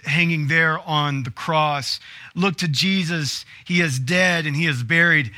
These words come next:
But look to Jesus, he rose again. Look to Jesus, he now is ascended into the heaven and sits at the Father's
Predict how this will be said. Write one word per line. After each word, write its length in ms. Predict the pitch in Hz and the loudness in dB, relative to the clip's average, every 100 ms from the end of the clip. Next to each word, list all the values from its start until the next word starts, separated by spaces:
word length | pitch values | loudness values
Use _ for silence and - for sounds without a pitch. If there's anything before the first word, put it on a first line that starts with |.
| - 151 | -14 -2
But 180 | 185 | 0
look 240 | 180 214 214 | 2 0 0
to 120 | 196 | -4
Jesus, 640 | 139 202 196 165 151 - - - - | -2 0 0 -2 -6 -8 -14 -20 -4
he 480 | 185 185 160 135 - - | 2 4 4 -2 -10 -6
rose 560 | 170 180 165 151 127 - | 0 2 2 -2 -6 -8
again. 520 | 147 147 160 151 143 - | -4 0 2 0 -2 -4
Look 280 | 165 175 - | -2 -2 -4
to 100 | 156 | -4
Jesus, 500 | 131 165 160 143 123 | -2 -2 -2 -4 -8
he 100 | 160 | -6
now 300 | 151 147 143 | -2 -2 -2
is 140 | 127 | -6
ascended 480 | 123 - 156 143 131 | -10 -10 -8 -6 -8
into 420 | - 135 120 143 | -6 -8 -6 -6
the 120 | 127 120 | -8 -8
heaven 380 | 139 139 127 | -8 -8 -8
and 140 | 123 113 | -10 -12
sits 320 | - 139 - | -10 -12 -12
at 80 | 123 | -14
the 80 | 113 | -16
Father's 560 | - 135 127 123 117 | -8 -4 -4 -6 -10